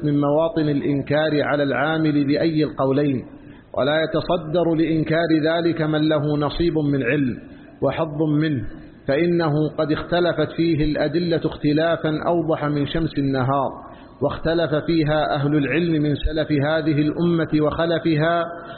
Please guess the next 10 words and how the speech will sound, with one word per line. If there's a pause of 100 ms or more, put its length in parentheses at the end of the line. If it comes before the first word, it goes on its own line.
(180)
اختلافا
لا
ينكره
المقصرون، (440)
فضلا
عن
المتبحرين
في
المعارف
العلمية".